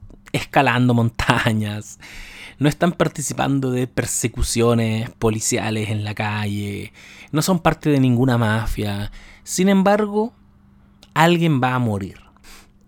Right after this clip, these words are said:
Y entonces tenemos la presentación de, eh, ese difunto flotando en la playa.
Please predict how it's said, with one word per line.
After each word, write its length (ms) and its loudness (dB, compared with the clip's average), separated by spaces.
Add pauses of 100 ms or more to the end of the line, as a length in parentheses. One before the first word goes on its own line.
(100)
Y 80 -2
entonces 360 2
tenemos 580 4
la 140 -10
presentación 880 -4 (540)
de, 580 -4
eh, 300 -10
ese 220 -4
difunto 680 2
flotando 460 0
en 100 0
la 100 -2
playa. 460 2